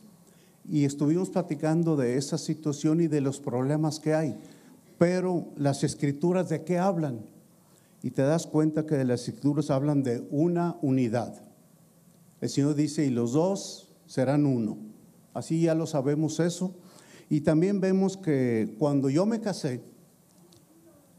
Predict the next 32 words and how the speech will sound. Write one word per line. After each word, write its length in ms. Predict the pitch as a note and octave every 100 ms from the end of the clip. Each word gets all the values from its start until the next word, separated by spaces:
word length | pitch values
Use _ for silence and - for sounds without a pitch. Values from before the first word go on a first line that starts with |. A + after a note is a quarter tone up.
| _ _ _ C#3
yo 140 | D3+
hice 180 | F#3+ F#3
un 140 | F#3
pacto 460 | F3+ F3+ F3+ F3+ F3+
primeramente 640 | C#3 D3+ F3 E3+ E3+ F3
con 180 | - C3+
Dios, 320 | C#3+ E3+ E3
me 160 | E3 D3+
haya 260 | G3 A3
dado 280 | G3+ F#3 F3+
o 100 | C#3+
no 180 | B2+ D3
me 200 | F3 F3
haya, 240 | E3+ D#3+
o 180 | C3 B2+
no 160 | B2+ E3
me 160 | E3+
haya 240 | E3 E3 D3+
dado 340 | D3 D#3 D3+
cuenta, 380 | D3 B2+ B2+ D3+
yo 160 | D3 D3
hice 160 | D3
un 140 | D3 C#3+
pacto 340 | C3+ - C#3+
con 180 | C3 A#2+
Dios 260 | C3+ D#3
donde 220 | D3 B2+ B2
dije, 220 | B2+ C3
"Señor, 400 | B2 A2+ D3+ E3
yo 80 | D#3+
me 140 | D#3
comprometo 720 | C#3 B2 B2+ D3 F3+ F3+ E3+